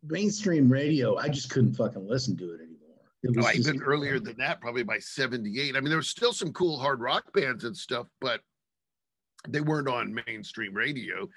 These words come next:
Speaker 1: Well,
Speaker 2: know,
Speaker 1: in seventy-nine, I was able to drive. Well, not that I didn't drive before that, but it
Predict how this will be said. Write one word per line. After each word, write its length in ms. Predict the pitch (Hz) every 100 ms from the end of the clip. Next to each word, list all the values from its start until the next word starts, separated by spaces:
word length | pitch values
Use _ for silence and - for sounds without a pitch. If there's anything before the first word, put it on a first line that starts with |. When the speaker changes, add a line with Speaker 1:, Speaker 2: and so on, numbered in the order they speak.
| - -
Speaker 1:
Well, 380 | 220 247 190 180
Speaker 2:
know, 80 | 196
Speaker 1:
in 180 | 208 190
seventy-nine, 720 | - 269 247 202 208 254 202
I 60 | 170
was 180 | 160
able 260 | 175 160 143
to 60 | 131
drive. 320 | 135 151 135
Well, 140 | 131
not 240 | 120 127 123
that 80 |
I 80 | 110
didn't 260 | 104 107 90
drive 340 | 107 107 92
before 360 | 85 - 117 104
that, 200 | 85 -
but 80 |
it 60 | 101